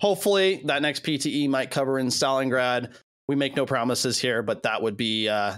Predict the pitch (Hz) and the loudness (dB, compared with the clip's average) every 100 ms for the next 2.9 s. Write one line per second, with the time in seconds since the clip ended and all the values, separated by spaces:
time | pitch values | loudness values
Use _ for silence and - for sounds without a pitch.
0 | - 110 - 110 95 98 98 104 95 90 | -4 -4 -2 -4 -2 -2 -2 -4 -6 -2
1 | 98 101 98 95 110 - 104 - 110 90 | 0 0 0 -2 -2 -2 -2 -2 -2 -2
2 | 87 - 95 90 - - - 78 78 | -2 -4 -4 -4 -4 -4 -4 -4 -4